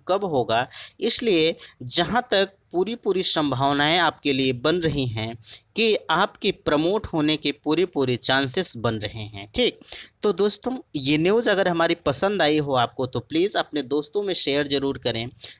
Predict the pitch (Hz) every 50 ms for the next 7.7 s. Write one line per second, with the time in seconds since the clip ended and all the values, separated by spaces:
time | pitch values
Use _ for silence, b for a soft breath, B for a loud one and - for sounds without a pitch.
0 | B - 170 202 202 - - 196 170 175 208 196 143 147 156 160 185 196 196 202
1 | 247 247 233 185 - 170 156 147 131 - 135 127 127 131 139 - - - 220 214
2 | - 156 147 135 - - 165 160 - 147 131 - - 127 127 147 147 - - 135
3 | 127 - 127 120 120 127 B B B B B B - 151 160 160 151 151 147 151
4 | B B B - - - 170 180 175 160 147 139 - - 139 127 127 - 135 139
5 | - - _ _ 120 113 - 120 113 110 110 104 110 - 104 - 101 98 110 -
6 | - 240 254 233 B B B B B - - 127 - - 156 165 175 190 214 220
7 | - - 139 120 110 117 107 104 101 98 104 101 104 -